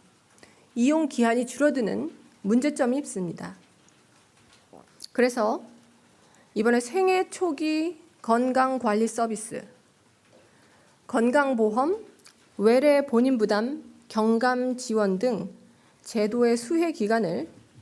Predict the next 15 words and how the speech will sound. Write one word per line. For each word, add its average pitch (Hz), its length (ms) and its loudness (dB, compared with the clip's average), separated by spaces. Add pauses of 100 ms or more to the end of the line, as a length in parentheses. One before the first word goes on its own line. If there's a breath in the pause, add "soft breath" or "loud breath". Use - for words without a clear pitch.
(760 loud breath)
당초 220 340 -4
출생 330 640 0
예정일을 277 600 2
기준으로 220 680 -2 (300)
기한을 240 720 0 (240)
선정하는 254 720 -2
방식 214 480 -6
등으로 185 440 -2
변경하여 233 840 -2 (880 loud breath)
필요한 302 420 2
서비스를 311 840 0 (400)
제때 240 400 2
받을 214 240 -2
수 269 140 -6
있도록 202 440 -4